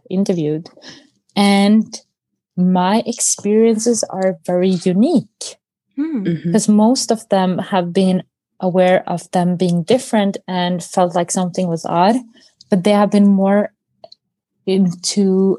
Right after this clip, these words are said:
Speaker 1: embracing their white personality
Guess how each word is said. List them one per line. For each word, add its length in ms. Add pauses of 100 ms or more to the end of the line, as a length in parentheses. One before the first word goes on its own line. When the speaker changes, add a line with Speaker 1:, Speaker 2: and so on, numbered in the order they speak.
Speaker 1:
embracing 880
their 320 (220)
white 580 (720)
personality 1080